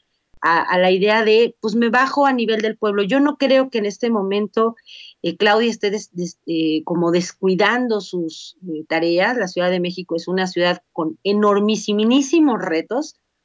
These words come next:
y, eh, está haciendo las cosas de manera muy apegada a cómo el presidente trabaja, con mucha disciplina,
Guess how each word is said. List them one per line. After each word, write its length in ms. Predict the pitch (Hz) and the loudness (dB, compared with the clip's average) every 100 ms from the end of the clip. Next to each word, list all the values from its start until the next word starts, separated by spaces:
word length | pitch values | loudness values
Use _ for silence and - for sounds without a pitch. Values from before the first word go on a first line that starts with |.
| _ _ _ _ - | _ _ _ _ -6
y, 460 | 254 269 302 - | 0 4 2 0
eh, 320 | - 214 214 208 | -2 0 0 -2
está 160 | 226 277 | -4 -2
haciendo 420 | 359 381 339 185 | 2 2 2 0
las 220 | 208 196 | -2 -2
cosas 320 | - 247 277 | -2 0 0
de 80 | 233 | 0
manera 460 | 202 190 202 220 233 | -2 -2 0 0 0
muy 420 | 208 202 233 277 | -2 -2 0 0
apegada 560 | 311 214 202 208 233 - | 0 0 0 0 0 -2
a 140 | 190 | -6
cómo 340 | - 190 190 185 | -4 -2 0 0
el 140 | 185 | 0
presidente 720 | 190 185 190 190 208 220 254 | -4 -6 -6 0 0 0 -2
trabaja, 680 | 254 180 170 185 185 165 - | -2 -2 2 0 0 -6 -8
con 180 | 180 175 | -4 -2
mucha 340 | 185 214 220 | 0 -2 -2
disciplina, 840 | 208 185 185 - 202 208 208 214 | -2 -4 -8 -2 0 2 2 0